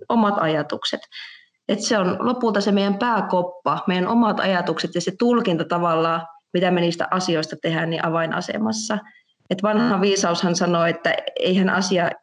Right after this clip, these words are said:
i-, itsessään ole stressaava, vaan se, että miten me lähdetään tavallaan purkamaan sitä. Et jos se ajatus esimerkiksi koronasta on se, että se on,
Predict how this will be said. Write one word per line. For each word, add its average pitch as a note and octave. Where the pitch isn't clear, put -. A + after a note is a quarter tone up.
i-, -
itsessään F#3
ole -
stressaava, F3
vaan F3
se, F#3
että F3+
miten F#3
me F#3
lähdetään F3
tavallaan F3
purkamaan G3
sitä. G3+
Et F#3+
jos F#3
se G3
ajatus G3+
esimerkiksi F#3
koronasta G3
on F3+
se, F#3+
että F3+
se -
on, F#3+